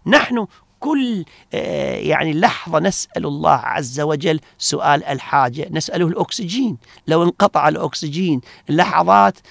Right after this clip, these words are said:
آه، لمات الإنسان. إذن نحن نسأل الله، آه، في كل لحظة، آه، في كل، آه، ثانية، "يسأله من في السماوات والأرض كل يوم هو في شأن،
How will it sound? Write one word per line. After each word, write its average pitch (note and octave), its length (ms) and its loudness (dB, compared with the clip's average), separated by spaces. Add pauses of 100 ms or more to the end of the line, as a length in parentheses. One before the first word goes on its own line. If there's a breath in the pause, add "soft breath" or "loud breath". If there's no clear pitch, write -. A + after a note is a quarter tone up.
(160 soft breath)
آه، C#3+ 200 4
لمات D3 440 2
الإنسان. B2+ 580 -6 (260 loud breath)
إذن F3 240 2
نحن G#3 220 0 (100)
نسأل F3+ 280 -4
الله، F3+ 480 2 (260 loud breath)
آه، - 120 -2
في F#3 400 -4
كل F3 640 2
لحظة، C#3 460 -2 (240 soft breath)
آه، - 260 -4
في E3+ 240 -4
كل، F#3 600 0 (340 soft breath)
آه، C#3+ 260 0
ثانية، G#3 640 0 (220 soft breath)
"يسأله G#3+ 760 0
من C4+ 340 2
في - 120 -8
السماوات F3 920 0
والأرض D3+ 560 -4 (320 soft breath)
كل E3 320 0
يوم D3 540 0 (220 soft breath)
هو C#3+ 240 -2
في - 200 -8
شأن، - 380 -6